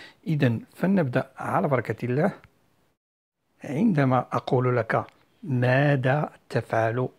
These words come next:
الآن؟" ماذا تفعل الآن؟ جيت لقيتك مثلًا كطيب، كنقول لك: "ماذا تفعل الآن؟" أنت راك كطيب، ها، ومازال كطيب، ها.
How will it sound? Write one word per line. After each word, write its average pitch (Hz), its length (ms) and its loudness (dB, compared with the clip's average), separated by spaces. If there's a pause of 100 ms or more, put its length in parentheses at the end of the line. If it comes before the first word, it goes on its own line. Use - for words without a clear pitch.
(160)
الآن؟" 117 500 0 (760)
ماذا 113 800 0 (100)
تفعل 113 500 -4 (100)
الآن؟ 127 360 -2 (540)
جيت 147 340 -2
لقيتك - 340 -6
مثلًا 120 420 -2 (520)
كطيب، 123 580 -2 (1120)
كنقول 117 240 -4
لك: 120 220 -4
"ماذا 143 640 2
تفعل 135 600 -2 (140)
الآن؟" 139 340 -2 (200)
أنت - 120 -6
راك 123 180 -2
كطيب، 127 480 -2 (1000)
ها، 139 280 0
ومازال 120 420 0
كطيب، 117 500 0
ها. 175 180 2